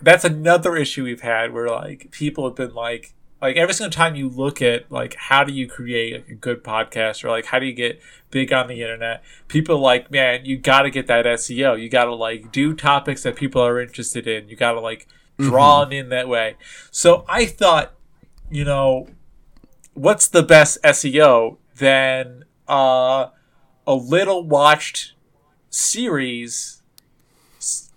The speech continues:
Speaker 1: from two thousand thirteen <laughs> called Bionicles? <laughs>
Speaker 2: Well, I mean, if that doesn't really, really hook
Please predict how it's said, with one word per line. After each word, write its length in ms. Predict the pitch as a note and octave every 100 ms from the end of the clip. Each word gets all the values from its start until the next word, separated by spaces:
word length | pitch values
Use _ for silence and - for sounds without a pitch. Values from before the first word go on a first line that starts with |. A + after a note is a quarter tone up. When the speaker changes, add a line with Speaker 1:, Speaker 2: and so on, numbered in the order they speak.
| -
Speaker 1:
from 160 | D3+
two 140 | C3+ F3+
thousand 300 | E3+ E3 C#3
thirteen 640 | D#3 D3+ - C3 B2 B2 _ _
<laughs> 200 | _ _
called 300 | - - E3
Bionicles? 1400 | - A3 A#3 - A3 F#3 A3+ E3 A3 E3+ A3+ E3+ - - - - - - - -
<laughs> 120 | - - _ - - - - - - - - - - - _ _ - - - -
Speaker 2:
Well, 340 | B2+ D#3 F#3+ -
I 100 | C3+
mean, 220 | C#3+ C#3
if 180 | B2+ -
that 260 | C#3 E3+
doesn't 540 | D#3+ D3+ C3+ A#2+ A2 - A#2+
really, 440 | C#3 B2 G#2 F2+
really 300 | A2+ C3+ B2+
hook 480 | G#2+ - D3 C#3+ -